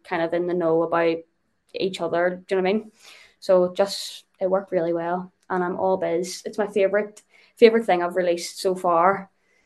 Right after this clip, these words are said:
and I've produced, uh, co-produced with, I think, three of the tracks.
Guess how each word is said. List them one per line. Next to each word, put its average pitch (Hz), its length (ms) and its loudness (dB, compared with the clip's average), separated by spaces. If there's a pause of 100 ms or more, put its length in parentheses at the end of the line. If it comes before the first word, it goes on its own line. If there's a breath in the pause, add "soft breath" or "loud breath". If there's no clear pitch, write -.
(120)
and 180 200 4
I've 180 160 0
produced, 180 680 -2 (840)
uh, 185 220 -4
co-produced - 1080 -2 (300)
with, 196 360 -6
I 202 40 -12
think, 214 160 -2
three 185 280 -2
of 233 120 -6
the 262 80 -8
tracks. - 760 -6